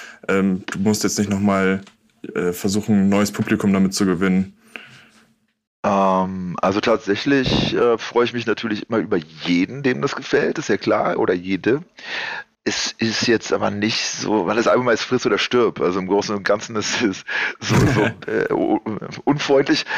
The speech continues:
Speaker 2: so unfreundlich das klingt, im Großen und Ganzen ist es so ein bisschen so, „Ey, schmeißt euch was hin, fresst es oder lasst, lasst es“, so, weißt du, das ist, ähm,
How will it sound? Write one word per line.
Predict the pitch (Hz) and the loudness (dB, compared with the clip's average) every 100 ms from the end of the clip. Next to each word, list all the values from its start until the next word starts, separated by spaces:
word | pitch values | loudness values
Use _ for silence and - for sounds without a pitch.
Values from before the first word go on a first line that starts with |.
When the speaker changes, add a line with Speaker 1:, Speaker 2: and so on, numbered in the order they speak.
| - | -4
Speaker 2:
so | - 127 | 0 0
unfreundlich | 147 - 131 127 | 0 0 0 0
das | - - | -2 -2
klingt, | 110 127 123 | 0 -2 -2
im | 110 | 0
Großen | 110 110 113 | 0 0 0
und | |
Ganzen | 101 110 113 | 0 0 -4
ist | 107 | -6
es | 107 | -4
so | 107 | -4
ein | 104 | -4
bisschen | 101 107 | -4 2
so, | 101 | 4
„Ey, | 98 107 | 6 4
schmeißt | - 110 107 | 2 2 2
euch | 107 107 | 0 0
was | 101 | 0
hin, | 113 | 0
fresst | - 110 104 | 0 0 0
es | 104 101 | -2 0
oder | 98 | 2
lasst, | 98 - - _ | 2 0 -10 _
lasst | - 110 - | -4 -2 -2
es“, | 87 - | -6 -2
so, | 82 92 | 0 2
weißt | 101 | 2
du, | 110 | 0
das | 104 - | -2 -2
ist, | 98 - - - - - - _ - | -4 -4 -8 -8 -6 -6 -8 _ 0
ähm, | 95 90 92 95 | 2 2 -4 -14